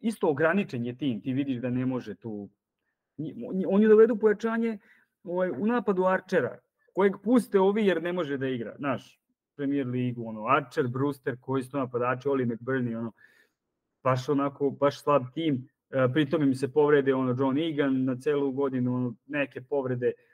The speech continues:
ovaj, mislim da, evo, baš juče se povela rasprava, na Sky Sportsu je bila neka debata kao, e, sad kad su ispustili i ovu pobedu u zadnjim minutama i dovukli su deset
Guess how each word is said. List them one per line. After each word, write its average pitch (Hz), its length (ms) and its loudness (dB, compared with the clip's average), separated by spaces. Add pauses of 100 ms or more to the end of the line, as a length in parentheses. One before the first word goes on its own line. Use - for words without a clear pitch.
(420)
ovaj, 123 440 0
mislim 160 360 -6
da, 151 100 -2 (480)
evo, 185 200 4
baš 202 240 0
juče 214 200 0
se - 180 -8
povela 180 300 2
rasprava, 165 480 0
na 160 100 -2
Sky 202 200 -2
Sportsu 185 420 -2
je 143 60 2
bila 165 260 0
neka 160 380 -2 (260)
debata 151 520 2
kao, 147 460 -2 (280)
e, 131 920 -2 (360)
sad 170 200 0
kad 160 140 0
su 156 60 -4
ispustili 160 640 2
i 135 60 6
ovu 143 360 2
pobedu 120 400 -4
u 113 40 -6
zadnjim 120 300 0
minutama 131 440 -2
i 123 60 0
dovukli 139 380 -4
su 131 200 -8
deset 127 340 -6